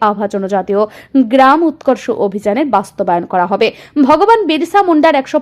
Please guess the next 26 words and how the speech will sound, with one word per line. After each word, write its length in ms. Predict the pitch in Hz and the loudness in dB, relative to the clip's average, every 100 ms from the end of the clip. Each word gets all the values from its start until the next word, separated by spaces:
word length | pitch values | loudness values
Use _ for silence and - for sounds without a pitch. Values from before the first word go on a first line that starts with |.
| 285 | 0
পঞ্চাশতম 460 | 269 320 359 311 285 | 0 -2 -4 -4 -2
জন্মবার্ষিকী 640 | 262 240 226 208 202 214 233 | -2 -2 -2 -2 -2 -8 -6
উপলক্ষে 440 | 226 339 - - 208 202 - _ 269 | 0 0 0 0 -2 -2 -14 _ 2
জনজাতীয় 520 | 302 359 381 370 370 269 | 2 4 0 0 -2 4
গৌরব 280 | 262 262 220 | 4 6 2
বর্ষ 180 | 247 226 247 | 0 -2 -6
উদযাপনের 440 | 202 214 196 208 208 | -4 -6 -6 -8 -6
প্রেক্ষাপটে 540 | 196 - 208 208 240 339 - - | -8 -6 -6 -6 -4 -6 -8 -8
ত্রিপুরা 320 | - 349 427 427 311 | -2 0 2 2 2
সরকার 320 | 220 196 180 - - 311 | 0 2 0 -2 -2 2
পনেরোই 340 | 302 370 403 | 4 4 2
জুন 120 | 359 339 | 2 0
থেকে 160 | 330 339 - | -2 -4 -2
ত্রিশ 200 | 262 254 - | -2 -2 -4
জুন 140 | 220 - - _ | -6 -6 -16 _
দু 60 | 285 | 2
হাজার 180 | 285 285 269 | 4 2 2
পঁচিশ 240 | 277 277 277 | 0 0 -2
পর্যন্ত 320 | 277 262 294 302 349 | 0 0 0 0 2
রাজ্যব্যাপী 440 | 277 269 269 269 247 | 0 0 -2 -2 -6
একটি 140 | 247 247 | -6 -4
সচেতনতা 580 | 233 226 220 214 247 254 - - - 277 | -4 -4 -6 -6 -2 -2 -4 -14 0 2
এবং 120 | 330 - | 2 0
সুবিধা 180 | 320 349 403 392 | -2 2 0 2
সম্পৃক্ততা 640 | 320 269 285 285 - 269 339 | 0 0 -2 -6 -2 0 0
অভিযান 280 | 254 226 220 | -2 -2 -6